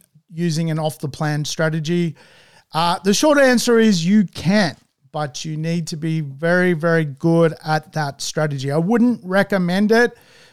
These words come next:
uh, as a self-guided strategy. Uh, I think a lot of people get it wrong. And, uh, you know, if you listen to a lot of podcasts, they'll say,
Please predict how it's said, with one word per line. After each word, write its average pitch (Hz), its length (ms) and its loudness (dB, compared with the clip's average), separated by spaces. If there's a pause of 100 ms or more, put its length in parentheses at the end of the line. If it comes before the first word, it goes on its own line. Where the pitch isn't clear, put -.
(240)
uh, 151 220 -4 (120)
as 165 520 0 (100)
a 165 600 -4 (1400)
self-guided 185 1080 0
strategy. 120 720 -10 (160)
Uh, 131 280 -8 (140)
I 139 100 -2
think 147 220 -6
a 143 40 -6
lot 147 200 -4
of 143 100 -4
people 143 280 -4
get 147 400 -6
it 151 180 -8
wrong. 139 560 -2
And, 139 460 -6
uh, 139 240 -4 (120)
you 156 100 -8
know, 143 100 -2
if 143 200 -6
you 143 140 -6
listen 147 320 -4
to 135 100 -6
a 139 140 -6
lot 156 120 0
of 143 60 -4
podcasts, 170 640 -2 (420)
they'll 143 140 -12
say, 151 300 -2